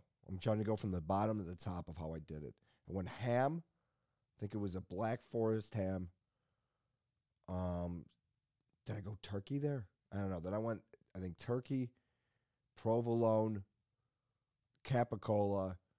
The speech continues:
prosciutto, Munster cheese. And that, I think, went two cheeses in that. I think, I think that was a pretty big sandwich.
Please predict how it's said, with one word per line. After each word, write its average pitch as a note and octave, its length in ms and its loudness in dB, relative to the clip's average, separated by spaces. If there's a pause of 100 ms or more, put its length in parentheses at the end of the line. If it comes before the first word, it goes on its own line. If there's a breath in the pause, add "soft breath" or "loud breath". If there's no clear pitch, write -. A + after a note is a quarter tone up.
(680)
prosciutto, G2+ 800 2 (960)
Munster A2+ 540 0
cheese. F#2 560 -4 (2500)
And G2+ 140 -4
that, G2+ 160 2
I F#2+ 80 2
think, F#2+ 160 2
went F#2+ 160 -2
two F#2 160 -4
cheeses E2 380 -4
in D#2 100 -8
that. D2+ 120 -8
I D#2 140 -8
think, D#2+ 240 -8
I D#2+ 60 -6
think E2 140 -6
that F2 80 -2
was D#2 100 -6
a C#2 40 -12
pretty E2+ 180 -8
big D#2 180 -10
sandwich. D#2+ 260 -8